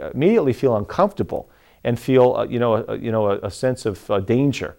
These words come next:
even though they can't explain why what that person says is wrong. They know instinctually that's, that it's wrong. So the gift of knowledge, or the sensus fide-, fidei, is something that the church has recognized. We see the beginnings of it in, uh, the idea in Scripture very clearly,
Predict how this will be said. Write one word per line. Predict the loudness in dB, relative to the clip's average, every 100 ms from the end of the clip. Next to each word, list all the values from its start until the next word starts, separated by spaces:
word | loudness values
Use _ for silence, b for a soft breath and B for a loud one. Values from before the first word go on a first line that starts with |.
| _ 0
even | 2 4
though | 2
they | 0
can't | -2 -4
explain | -6 -10 -2 0 0 0
why | 4 4 4 2
what | 0 0
that | -2 0
person | -2 -2 -6
says | 0 0 -2
is | -6
wrong. | 2 4 4 0
They | -2
know | 2 2
instinctually | 2 -2 -6 -6 -6 -6 -6
that's, | -6 -10
that | -8 -6
it's | -6 -4
wrong. | -2 -2 -4 -12 b b b b
So | 6 6
the | 6 4
gift | 4 6
of | 4
knowledge, | 8 8 8 6
or |
the | 0
sensus | 0 -2 -2 -8
fide-, | -2 0 0 -2 -2
fidei, | 2 4 4 4 0 -6 _ _ _ _ _ -8
is | -2
something | 0 2 2
that | 0 -2
the |
church | -2 0 0
has | 0 2
recognized. | 2 2 0 0 0
We | -4
see | -4 -4
the | -2
beginnings | -2 -2 0 0
of | 0
it | -2
in, | -6 -10
uh, | -14
the | -10 -4 0
idea | 0 0 -2 -2
in | -6
Scripture | -4 0 0 0 -6
very | -4 -4 -4
clearly, | 2 4 4 2